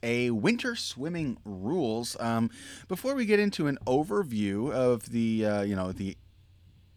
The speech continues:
teams involved and perhaps some of the victors,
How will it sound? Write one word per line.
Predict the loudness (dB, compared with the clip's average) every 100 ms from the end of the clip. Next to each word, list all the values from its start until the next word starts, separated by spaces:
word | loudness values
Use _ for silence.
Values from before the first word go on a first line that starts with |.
| -20 -20 -12
teams | 0 4 4 4
involved | 2 2 2 4 4 2 0
and | -2 -2
perhaps | 0 0 0 -4
some | -4
of | -4
the | -6
victors, | -6 -6 -4 -4 -6